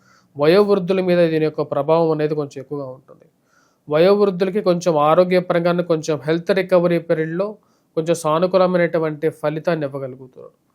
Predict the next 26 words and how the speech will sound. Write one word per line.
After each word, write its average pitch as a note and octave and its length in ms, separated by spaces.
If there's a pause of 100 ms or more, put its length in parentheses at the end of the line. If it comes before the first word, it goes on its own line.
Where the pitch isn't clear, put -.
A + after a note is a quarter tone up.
(580)
అదేవిధంగా G3+ 580 (260)
సప్తమంలో G3 580
సంచారం F3 460
చేస్తున్నటువంటి D#3+ 640
రవి D3+ 240
కూడా F#3 180
అదే E3+ 160 (100)
సమయానికి D#3+ 520 (100)
అష్టమంలోకి E3+ 720
మారుతుంటాడు. C#3+ 680 (640)
దాని E3 180
యొక్క F3 220
ప్రభావ F#3+ 460
రీత్యా F3+ 300
వచ్చేటప్పటికి E3+ 560
కొంచెం F3+ 200 (140)
ఆరోగ్య F#3+ 300 (120)
సమస్యలు E3+ 440 (100)
తగ్గటానికి D#3+ 560
ఈ - 20
యొక్క E3 120 (100)
త్రీ D#3 220
మంత్స్ D#3+ 280
పీరియడ్ D#3 260 (640)
కొంచెం D#3 280
దోహదం D#3+ 380